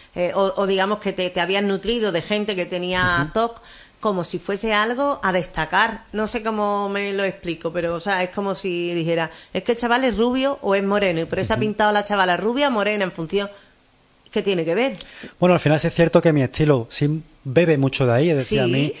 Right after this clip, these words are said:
Speaker 1: claro, pero
Speaker 2: el,
Speaker 1: bebe
Speaker 2: el
Speaker 1: mucho del, de
Speaker 2: padecer hecho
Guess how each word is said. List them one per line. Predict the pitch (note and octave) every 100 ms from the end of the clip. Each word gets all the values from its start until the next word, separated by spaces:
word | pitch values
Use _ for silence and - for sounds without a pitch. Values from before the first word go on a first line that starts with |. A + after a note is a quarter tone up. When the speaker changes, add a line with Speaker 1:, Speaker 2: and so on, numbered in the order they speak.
| -
Speaker 1:
claro, | F#3 E3 C#3+
pero | C3+ C3+
Speaker 2:
el, |
Speaker 1:
bebe | C3+ G3 G#3
Speaker 2:
el |
Speaker 1:
mucho | C#3+ G#3 A3+
del, | A#3+ A3+
de |
Speaker 2:
padecer | A3 C#3 C3 D#3 F3 D3+ - - - - _
hecho | D#3+ D#3+ B2 A2+